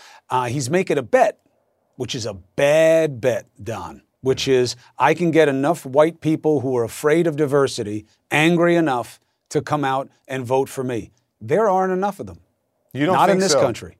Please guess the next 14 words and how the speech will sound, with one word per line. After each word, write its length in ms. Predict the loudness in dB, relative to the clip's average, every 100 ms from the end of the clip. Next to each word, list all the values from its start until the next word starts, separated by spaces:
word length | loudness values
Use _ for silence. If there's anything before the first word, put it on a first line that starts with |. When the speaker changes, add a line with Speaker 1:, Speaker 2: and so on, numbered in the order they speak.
| _ _
Speaker 1:
Not 240 | -4 0 0
in 80 | 0
this 140 | -2
country. 380 | -4 -6 -8 -20 _ _ _ -6
We 160 | 0 4
have, 260 | 2 0 _ _ -12
w-, 220 | -10 -2
look, 300 | 2 2 0 2
is 200 | 4 6
there 140 | 4
bigotry? 460 | 4 2 0 -6 -20 _ _
Is 200 | 2 2
there 160 | 2 2
racism? 640 | 2 2 0 -6 -10 -18